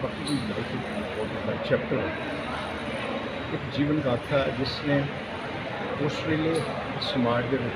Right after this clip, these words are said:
ਇੱਕ ਰੈਵੋਲੂਸ਼ਨ ਕੀਤੀ। ਇੰਨੀਆਂ ਅਵਸਥਾਵਾਂ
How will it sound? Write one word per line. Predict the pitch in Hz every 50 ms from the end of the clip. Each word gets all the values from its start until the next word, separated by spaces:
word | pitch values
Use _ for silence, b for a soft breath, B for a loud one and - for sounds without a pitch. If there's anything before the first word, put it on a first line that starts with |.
| - - -
ਇੱਕ | 120 117 - 104
ਰੈਵੋਲੂਸ਼ਨ | 104 101 104 120 120 - - 139
ਕੀਤੀ। | 123 104 - - - - - - - - - - - - - - - - - - - - - - - - - - - - - - - - - - 170
ਇੰਨੀਆਂ | 175 196 220 233 226 233 226 220
ਅਵਸਥਾਵਾਂ | 196 190 175 - - - 170 170 170 185 185 190